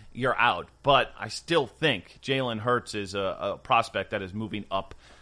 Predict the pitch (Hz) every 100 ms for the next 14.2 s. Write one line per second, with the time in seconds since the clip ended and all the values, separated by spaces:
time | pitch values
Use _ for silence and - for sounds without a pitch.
0 | - 101 107 120 110 85 - - 196 196
1 | 156 156 - 196 151 190 170 170 170 151
2 | - 165 151 143 156 143 143 143 - -
3 | 139 139 135 131 131 127 123 123 120 127
4 | 190 202 170 151 143 165 - 165 151 -
5 | - - 147 156 143 131 - - 185 208
6 | 208 135 127 92 143 131 - - - -
7 | - - - - - - - - 143 147
8 | 147 127 - 156 156 151 196 240 202 202
9 | 196 165 160 156 143 127 139 127 - 135
10 | 135 117 101 90 - - - - - -
11 | 139 127 123 120 113 113 - - - _
12 | - - - - - - - _ 127 147
13 | 185 139 151 143 127 131 131 - 127 127
14 | -